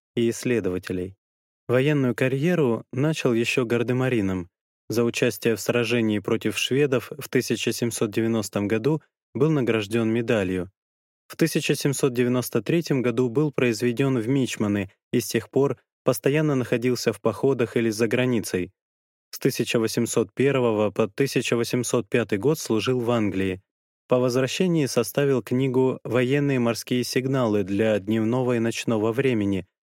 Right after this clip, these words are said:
на четверть столетия ставшую руководством для русского флота. В тысяча восемьсот восьмом, тысяча восемьсот одиннадцатом годах возглавил кругосветное плавание на шлюпе "Диана".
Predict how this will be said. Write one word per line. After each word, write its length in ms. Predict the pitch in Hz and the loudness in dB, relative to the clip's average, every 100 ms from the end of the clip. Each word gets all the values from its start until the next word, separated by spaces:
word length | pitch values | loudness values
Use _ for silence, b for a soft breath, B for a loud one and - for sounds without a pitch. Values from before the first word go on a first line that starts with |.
| _ - | _ -4
на 140 | 127 | -2
четверть 400 | - 170 151 120 | 0 0 0 -2
столетия 500 | - 117 135 151 127 | 0 0 0 0 -2
ставшую 540 | - 123 123 - 123 | 0 -2 -2 0 0
руководством 680 | 117 - 110 117 - 120 113 | 0 0 0 -2 -2 -2 0
для 160 | 107 113 | 0 0
русского 440 | 110 - 110 113 | -2 -2 -2 -2
флота. 500 | - 123 104 101 87 _ _ | 0 -2 0 -2 -6 _ _
В 80 | - | -2
тысяча 480 | 135 - 117 - 113 | -2 0 -2 0 0
восемьсот 540 | 113 123 117 123 - | 0 0 0 -2 0
восьмом, 640 | 113 - - 120 107 101 - | 0 0 0 2 2 -2 -4
тысяча 420 | 120 - 110 - | -4 -2 -2 0
восемьсот 640 | 104 - 120 110 113 107 | -2 0 -2 0 -2 0
одиннадцатом 720 | 113 110 113 101 - - 104 104 | 0 0 0 0 -4 -2 0 2
годах 540 | 107 107 151 151 - _ _ _ - | 0 2 0 -2 -10 _ _ _ 0
возглавил 580 | 123 120 156 170 151 | 0 2 0 2 0
кругосветное 720 | 123 123 117 - 131 143 120 107 | 2 0 0 0 -2 0 0 0
плавание 520 | 113 117 120 117 117 | 0 2 2 0 0
на 120 | 120 | -2
шлюпе 420 | - 113 107 117 | -2 -2 0 -2
"Диана". 540 | 107 127 123 98 90 | 0 0 2 0 -2